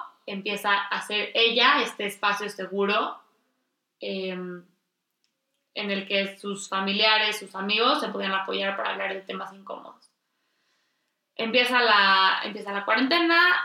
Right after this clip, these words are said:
em, el tec nos manda un, un panfleto por mail de un concurso que se llamaba Ponte la Verde covid. Decidimos entrar con una idea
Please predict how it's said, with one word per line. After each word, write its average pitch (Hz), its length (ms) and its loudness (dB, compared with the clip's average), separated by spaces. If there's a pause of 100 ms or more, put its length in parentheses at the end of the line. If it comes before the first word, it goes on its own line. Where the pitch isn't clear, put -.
(500)
em, 202 640 -4
el 196 180 -8
tec 220 240 -2
nos 202 220 -6
manda 202 560 0
un, 190 560 -6 (200)
un 190 560 -10 (140)
panfleto 196 680 -6
por - 400 -8 (280)
mail 285 500 0 (460)
de 202 140 -4
un 202 100 -2
concurso 202 360 -4
que 202 60 -14
se - 120 -12
llamaba 190 300 0
Ponte 196 240 -4
la 190 120 -4
Verde 190 280 -6
covid. 302 360 0 (1080)
Decidimos 196 680 -8
entrar 208 400 2 (1040)
con 196 160 -6
una 185 240 -4
idea 214 440 2